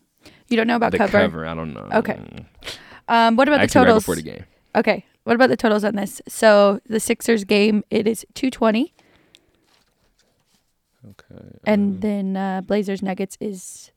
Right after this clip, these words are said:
Speaker 1: two sixteen. So both pretty close. Um,
Speaker 2: Okay, Denver and Portland are gonna, are going to go over on that one.
Speaker 1: Really?
Speaker 2: I think they'll probably be, <sighs> yeah, 'cause I can see them getting, like, right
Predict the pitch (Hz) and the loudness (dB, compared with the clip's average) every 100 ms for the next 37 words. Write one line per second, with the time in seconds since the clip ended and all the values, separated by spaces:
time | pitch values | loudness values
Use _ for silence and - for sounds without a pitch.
0 | _ - 233 - - - - 190 - 202 | _ -6 -4 -4 -10 -10 -10 -10 -6 -4
1 | - - _ _ - - - _ _ - | -4 -8 _ _ -20 -20 -20 _ _ -2
2 | 240 233 _ _ _ _ _ _ _ _ | -2 -2 _ _ _ _ _ _ _ _
3 | _ _ _ _ _ _ _ _ _ _ | _ _ _ _ _ _ _ _ _ _
4 | - 262 240 220 196 220 - - _ _ | -10 -8 -6 -6 -6 -6 -12 -20 _ _
5 | _ 226 226 220 214 214 87 85 87 82 | _ 0 2 2 0 -2 -4 -8 -12 -4
6 | 98 113 127 131 123 104 101 95 - 101 | 0 0 2 2 2 0 -2 -2 0 0
7 | 98 95 90 90 87 87 - 95 92 92 | 0 -4 -4 -4 -6 -8 -8 -6 -2 -2
8 | 92 - 85 80 - 87 87 82 82 85 | -4 -6 -4 -4 -4 -4 -4 -4 -6 -8
9 | 73 50 85 - 220 220 277 214 - - | -10 -12 -16 -12 -4 0 2 0 -6 -14
10 | _ _ _ _ - 104 131 113 107 104 | _ _ _ _ -4 0 2 2 2 2
11 | 107 104 - - - - - - _ _ | 2 2 -2 -12 -14 -14 -20 -20 _ _
12 | _ _ _ _ - 92 98 95 92 98 | _ _ _ _ -14 -4 0 0 0 -4
13 | - 113 110 110 101 90 90 82 57 - | -4 -6 -4 -4 -4 -6 -8 -8 -12 -12
14 | 85 | -12